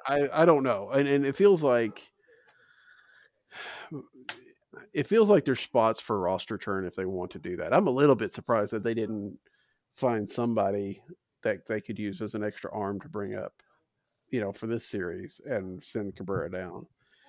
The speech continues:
Um, but, you know, I don't know that, I mean, I don't know that there's just a whole lot of arms at Memphis either. I mean, I haven't looked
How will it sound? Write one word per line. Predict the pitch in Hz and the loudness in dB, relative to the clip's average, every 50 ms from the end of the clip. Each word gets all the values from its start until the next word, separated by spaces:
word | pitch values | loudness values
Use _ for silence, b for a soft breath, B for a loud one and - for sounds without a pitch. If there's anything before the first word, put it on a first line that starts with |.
| B B B B B - - - | B B B B B -18 -8 -6
Um, | - 92 87 82 78 80 78 73 73 71 - - - _ _ _ _ _ _ _ - 123 | -4 -4 -4 -4 -6 -10 -12 -12 -14 -16 -18 -20 -20 _ _ _ _ _ _ _ -6 -2
but, | - 120 113 110 107 104 - - - - - _ _ _ _ _ _ _ _ _ _ | 0 2 2 2 0 -2 -6 -12 -20 -20 -20 _ _ _ _ _ _ _ _ _ _
you | - 165 | 2 4
know, | 190 175 | 6 6
I | 180 | 6
don't | 180 202 165 135 | 6 6 4 4
know | 131 135 147 | 2 2 2
that, | 147 151 143 - - - 127 | 2 0 -2 -4 -10 -16 -12
I | 135 | -6
mean, | 131 156 143 | -4 -4 -2
I | 127 131 | 0 0
don't | 156 160 123 | 0 0 0
know | 127 123 127 | 0 0 0
that | 139 147 | 0 0
there's | - 139 123 | -2 -2 -2
just | 131 131 - 123 | -2 -4 -4 -4
a | 113 | -2
whole | 127 127 | 0 0
lot | 123 120 120 | 2 2 2
of | 120 113 95 | 2 2 2
arms | 120 120 120 120 120 120 - - | 2 2 2 0 0 -2 -4 -8
at | 113 143 92 | -8 -8 -4
Memphis | 110 139 160 180 170 123 123 120 - | -2 -2 -2 -2 -2 -4 -6 -4 -4
either. | 151 185 190 147 90 - 65 98 | -2 -2 -2 -2 -2 -6 -6 -6
I | |
mean, | 110 113 117 | -6 -4 -4
I | - | -4
haven't | 127 117 - 95 | -4 -4 -4 -2
looked | 147 151 131 117 123 - _ - | 0 2 2 2 0 -4 _ -20